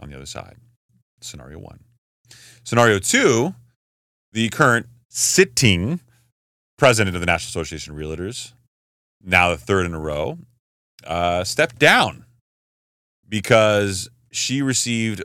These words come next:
blackmail threats, uh, regarding something that unrelated to her job on a personal matter, and, uh, she decided to step down.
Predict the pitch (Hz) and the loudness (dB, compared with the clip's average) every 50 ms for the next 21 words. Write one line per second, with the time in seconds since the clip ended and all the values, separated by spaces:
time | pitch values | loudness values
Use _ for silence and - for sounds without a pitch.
0 | - - 90 92 101 113 127 160 175 - 170 151 135 127 127 120 - - 87 71 | -14 -12 -4 0 2 4 4 4 2 0 -2 -2 0 0 -2 -2 -6 -8 -8 -8
1 | - - - - - - - - - _ _ _ _ _ _ _ - - 80 80 | -8 -12 -16 -18 -18 -18 -20 -20 -20 _ _ _ _ _ _ _ -12 -8 -6 -4
2 | 80 80 80 80 - - 95 95 87 92 90 90 90 90 90 87 90 87 - - | -4 -4 -4 -6 -6 -8 -8 -4 -2 0 0 0 -2 -4 -8 -8 -10 -10 -10 -10
3 | 95 87 85 - - 85 85 85 85 85 80 73 78 - - - 127 143 160 147 | -8 -10 -10 -12 -12 -12 -12 -12 -14 -14 -14 -12 -14 -14 -6 -4 -2 -2 -2 -2
4 | 131 117 107 104 104 92 - 98 90 90 87 78 - - 76 76 76 73 76 76 | 0 0 0 0 -2 -4 -6 -8 -8 -8 -8 -8 -6 -6 -4 -4 -4 -4 -6 -8
5 | 76 - _ _ _ _ _ _ _ _ _ 82 82 80 80 - - - 107 98 | -10 -16 _ _ _ _ _ _ _ _ _ -8 -8 -8 -8 -6 -4 -4 -4 -2
6 | - 98 87 85 85 78 73 71 67 67 65 64 64 - _ _ _ _ _ _ | -4 -6 -8 -8 -8 -8 -8 -8 -8 -8 -10 -12 -14 -18 _ _ _ _ _ _
7 | _ _ _ _ _ _ - 71 73 71 71 71 69 69 69 69 69 67 65 65 | _ _ _ _ _ _ -18 -14 -12 -12 -10 -10 -12 -12 -14 -14 -14 -12 -10 -10
8 | 65 65 62 60 - - 78 73 67 69 65 58 58 55 - - 55 - - 50 | -10 -10 -12 -14 -14 -14 -14 -12 -12 -12 -12 -14 -16 -20 -20 -20 -20 -20 -20 -20
9 | 50 - | -20 -20